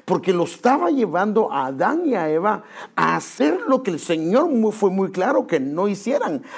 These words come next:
a desobedecer la orden de Dios. Y por eso el Señor lo hace responsable. Déjeme mostrarle un cuadro ahora con esto. Dios tiene su voz,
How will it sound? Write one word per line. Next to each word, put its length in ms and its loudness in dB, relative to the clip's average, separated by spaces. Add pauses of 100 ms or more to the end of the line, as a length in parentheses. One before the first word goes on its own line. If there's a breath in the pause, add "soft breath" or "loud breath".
(140)
a 220 2
desobedecer 840 0
la 220 2
orden 420 2
de 120 0
Dios. 340 0
Y 60 -4
por 180 0
eso 320 4 (300 loud breath)
el 260 -2
Señor 400 0
lo 220 2
hace 180 0
responsable. 760 -2
Déjeme 300 -2
mostrarle 600 0 (380 loud breath)
un 140 0
cuadro 400 2
ahora 460 2
con 180 0
esto. 340 -2 (2250 soft breath)
Dios 680 2 (580)
tiene 300 4
su 160 2
voz, 560 -2